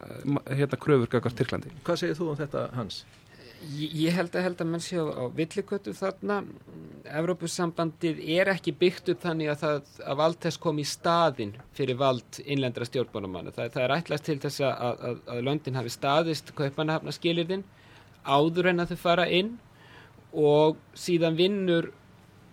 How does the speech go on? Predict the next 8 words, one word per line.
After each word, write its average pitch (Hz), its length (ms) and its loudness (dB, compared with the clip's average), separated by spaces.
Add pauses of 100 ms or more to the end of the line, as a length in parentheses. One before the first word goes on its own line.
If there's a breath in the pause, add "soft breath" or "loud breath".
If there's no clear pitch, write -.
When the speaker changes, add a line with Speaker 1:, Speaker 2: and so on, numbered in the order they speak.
Speaker 3:
stjórnmálastéttin 160 1080 2
eða, 139 160 4 (140)
eða 139 160 4
yfirvöld 151 340 2
á 143 80 0
staðnum, 151 640 2
þau, 175 80 0 (140)
þau 165 80 2